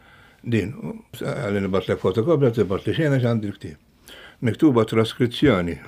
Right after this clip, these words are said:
kont qed nipprova nġibha ma ġibtix miegħi. Il-, u konna ktibna artiklu.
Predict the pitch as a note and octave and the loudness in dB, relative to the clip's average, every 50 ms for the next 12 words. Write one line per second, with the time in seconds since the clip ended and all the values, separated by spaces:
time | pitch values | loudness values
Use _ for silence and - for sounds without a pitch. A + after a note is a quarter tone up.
0 | - - - _ - A2+ A2+ A2 G#2+ G2+ B2 A2+ A#2 - B2 A2 A2 G#2+ G#2 A#2+ | -20 -20 -18 _ -4 -4 -4 -4 -6 -6 -6 -8 -6 -6 -6 -4 -2 -2 0 0
1 | A2+ G2 G2+ G#2 G#2+ G#2+ G2+ A2 G#2+ - - G#2+ - - F#2 E2+ E2+ F2 F2+ - | -2 -2 -4 -4 -4 -4 -4 -4 -6 -6 -6 -6 -6 -6 -10 -10 -10 -12 -14 -16
2 | _ _ _ _ _ _ _ _ - _ _ _ - - - - - - - - | _ _ _ _ _ _ _ _ -20 _ _ _ -20 -20 -20 -20 -20 -20 -20 -18
3 | - - A2+ A2+ A2 G#2+ G#2+ G#2 G2+ G2+ G2 F#2+ F#2 F#2 F2+ - A2 - - _ | -6 -2 0 2 4 4 4 4 4 4 4 2 0 -2 -6 -8 -12 -14 -20 _
4 | - - - - - _ _ _ _ - - A2 - A#2 A2 A2 G#2+ G#2+ - - | -14 -14 -14 -14 -14 _ _ _ _ -14 -14 -10 -6 -4 -4 -2 -4 -6 -8 -10
5 | G#2 G2+ G#2+ G#2 G#2+ G#2 - G#2+ G#2 - - | -10 -8 -8 -8 -8 -6 -6 -8 -8 -8 -12